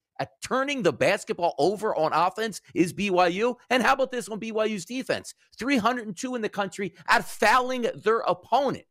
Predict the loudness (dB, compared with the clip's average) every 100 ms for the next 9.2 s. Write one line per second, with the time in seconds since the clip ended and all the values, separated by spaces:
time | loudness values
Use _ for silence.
0 | _ -6 0 0 2 2 0 -4 -6 -6
1 | 2 4 4 0 -2 0 0 2 2 2
2 | 2 -2 -4 0 -2 -2 -8 -8 -2 -2
3 | 0 0 2 2 2 0 2 4 2 2
4 | 0 0 0 -2 -2 -6 -2 -2 -2 _
5 | -4 -2 0 -2 -4 -6 -8 -12 -14 _
6 | -12 -10 -10 -4 -2 -2 -2 -2 2 2
7 | 2 -2 0 2 2 0 0 2 2 -2
8 | -6 -8 -8 -8 -8 -10 _ -6 -4 2
9 | 2 0